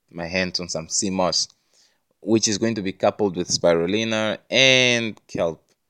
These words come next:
you know. So it's going to be like a whole another concussion, which is going to be like a whole complement to my, to my whole detox. I could actually buy kelp tablets, except that it's like, you know, my finances are,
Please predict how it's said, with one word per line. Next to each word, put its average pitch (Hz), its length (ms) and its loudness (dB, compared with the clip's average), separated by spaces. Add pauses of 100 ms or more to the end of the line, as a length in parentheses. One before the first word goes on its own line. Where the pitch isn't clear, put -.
(340)
you - 100 -16
know. 85 140 -8
So 82 160 -8
it's 85 160 -8
going 98 180 -6
to 92 80 -10
be 87 100 -6
like 80 220 -6
a 80 80 -8
whole 98 400 2 (340)
another 98 300 2
concussion, 87 640 -2
which 92 160 -6
is - 60 0
going 98 300 -4
to 101 60 -12
be 90 80 -4
like 82 200 -2
a 80 60 -4
whole 101 240 2
complement 92 640 -4
to - 60 -12
my, 78 340 -8 (460)
to 85 80 -18
my 87 120 -6
whole 95 260 -2
detox. - 640 -6 (500)
I 127 80 -2
could - 240 -2
actually 180 340 0
buy 101 380 2
kelp - 500 2
tablets, 87 640 -4 (380)
except 135 560 2
that 101 240 0 (180)
it's 107 240 -8
like, 110 320 2 (340)
you 113 120 -6
know, 127 160 0
my 110 160 0
finances 110 760 0 (120)
are, 92 240 4